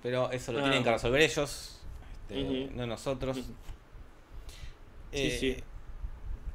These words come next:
Speaker 2: sí.
Speaker 1: y el rating le fue bastante bien para todo el qui-, no, no tanto, no tan bien para todo el quilombo que hicieron, de que adivinen quién sale del closet, quién no sale.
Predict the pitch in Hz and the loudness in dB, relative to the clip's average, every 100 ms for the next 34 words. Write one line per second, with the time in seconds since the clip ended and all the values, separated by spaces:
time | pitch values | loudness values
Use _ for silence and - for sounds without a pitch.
0 | - - 185 190 202 226 294 294 220 208 | -6 -4 0 6 8 8 8 6 6 6
1 | 196 - 226 196 - 202 202 196 190 180 | 6 10 12 12 12 10 10 4 2 2
2 | 170 139 170 202 226 220 208 202 202 - | 2 2 4 6 10 12 10 6 -2 -12
3 | - 117 117 151 151 143 135 127 131 170 | 0 2 4 8 8 6 2 -2 -8 6
4 | 202 233 226 262 277 285 262 220 214 226 | 8 8 8 12 12 12 12 10 6 12
5 | 226 247 240 175 202 190 180 190 170 175 | 12 12 12 12 12 12 10 12 10 10
6 | 185 170 165 - - - - - 113 123 | 12 12 10 2 -14 -12 -12 -6 -2 4
7 | 120 139 156 156 143 131 120 123 - 123 | 6 10 12 12 10 6 2 0 2 2
8 | 120 117 139 135 123 117 127 127 123 147 | 2 2 6 6 4 0 0 0 8 10
9 | 143 143 | 10 10